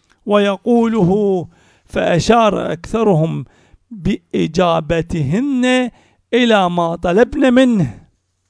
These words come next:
وقال له الفقيه عيسى وعلي بن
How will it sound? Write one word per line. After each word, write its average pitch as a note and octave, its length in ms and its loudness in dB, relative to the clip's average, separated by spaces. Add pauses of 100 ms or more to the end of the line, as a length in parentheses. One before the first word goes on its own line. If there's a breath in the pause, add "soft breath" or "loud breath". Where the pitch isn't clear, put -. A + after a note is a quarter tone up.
(600)
وقال F#3+ 720 -2
له G3 200 0
الفقيه A3 760 -4 (380)
عيسى F#3+ 840 0 (1500)
وعلي A#3 760 -2
بن F3+ 240 -6